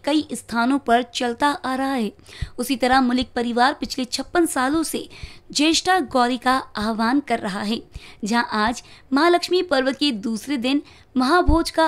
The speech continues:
आयोजन किया जाता है, जहां सोलह प्रकार की सब्जियां, सोलह प्रकार के पकवान आदि विशेष रूप से प्रसाद के स्वरूप में माता महालक्ष्मी को चढ़ाई जाती है। यह प्रथा लगभग कई पीढ़ियों से चली आ रही है।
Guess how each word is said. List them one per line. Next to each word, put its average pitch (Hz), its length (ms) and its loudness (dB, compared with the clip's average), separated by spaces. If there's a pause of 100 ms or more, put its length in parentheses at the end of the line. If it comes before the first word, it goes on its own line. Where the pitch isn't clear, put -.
(120)
आयोजन 240 480 0
किया 254 300 0
जाता 202 320 -4
है, 220 140 0 (340)
जहां 208 340 -2 (320)
सोलह 339 300 6
प्रकार 330 360 2
की 320 160 0
सब्जियां, 262 560 -2
सोलह 226 260 -2
प्रकार 220 380 -2
के 240 160 -6
पकवान 226 560 -2 (340)
आदि 302 320 2
विशेष 269 440 -4
रूप 294 160 -2
से 220 220 -8 (180)
प्रसाद 247 440 -2
के 262 120 -4
स्वरूप 247 500 -4
में 269 200 2 (380)
माता 311 420 2
महालक्ष्मी 302 540 2
को 294 180 -4
चढ़ाई 214 400 -4
जाती 214 360 -6
है। 226 240 -2 (340)
यह 220 140 0
प्रथा 220 440 -2 (180)
लगभग 339 500 2
कई 392 180 0
पीढ़ियों 294 440 2
से 285 260 0
चली 269 400 -2
आ 254 100 0
रही 220 180 -4
है। 214 240 -4